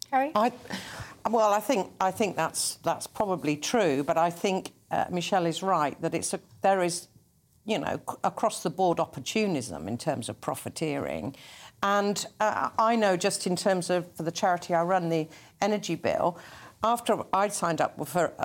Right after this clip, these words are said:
Speaker 2: the charity for a new contract, which is horrendous, the increase is four thousand to ten thousand per, per annum, so we're gonna switch our gas off.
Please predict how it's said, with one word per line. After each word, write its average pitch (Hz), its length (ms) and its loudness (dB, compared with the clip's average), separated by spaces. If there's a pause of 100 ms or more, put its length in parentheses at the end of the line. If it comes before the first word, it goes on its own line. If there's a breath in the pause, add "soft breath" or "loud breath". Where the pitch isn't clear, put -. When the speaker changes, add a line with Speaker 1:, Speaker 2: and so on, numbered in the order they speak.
Speaker 2:
the 156 80 -6
charity 175 400 0
for 180 140 0
a - 20 0
new 180 240 2
contract, 170 800 -2
which - 220 -2
is 175 100 0
horrendous, 226 920 2
the 175 160 2
increase 175 420 0
is 156 80 -6
four 180 260 0
thousand 170 500 0
to - 80 -18
ten 160 260 0
thousand - 520 -6
per, 127 160 -2 (300 loud breath)
per 175 160 0
annum, 143 320 0
so 160 160 -2
we're 170 140 0
gonna 151 200 -2
switch - 360 -6
our 143 120 2
gas 160 280 -4
off. 131 120 -2